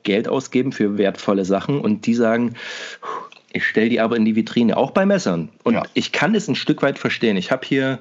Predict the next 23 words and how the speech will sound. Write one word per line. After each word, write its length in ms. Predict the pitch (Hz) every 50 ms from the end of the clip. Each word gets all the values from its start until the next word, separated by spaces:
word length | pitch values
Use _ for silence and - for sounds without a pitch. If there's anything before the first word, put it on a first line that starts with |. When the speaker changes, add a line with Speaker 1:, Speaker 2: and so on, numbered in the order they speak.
| - - - - - - - - _ _ _ _ _ _ _ _ _ 98
Speaker 1:
äh, 260 | 95 101 101 104 101 98 - - _ _ -
ja 80 | - 107
gut, 240 | 120 120 101 95 95
wenige 320 | 120 147 196 190 160 165
Messer, 340 | 160 156 156 156 - 165 151
die 140 | 135 127 127
ich 80 | 120
nicht 160 | 135 127 - -
benutze, 400 | 117 113 123 143 - - 147 -
aber 100 | 120 110
ich 60 | -
hab 120 | 120 -
zum 120 | - 123 107
Beispiel 360 | 113 117 117 - - 117 110
mein 440 | 107 104 101 101 101 98 101 101 101
Polforce 440 | - - 120 117 - - 104 - -
Romeo, 460 | 98 110 131 147 143 147 147 147 151
ne, 180 | 139 117 117 127
das 200 | 120 120 - -
was, 240 | 117 113 113 - -
äh, 300 | - - 107 107 107 107
Speaker 2:
Ja. 120 | - - 110 110 110 - - - _ _ _ -
Speaker 1:
ähm, 540 | 127 120 120 117 120 117 113 117 117 123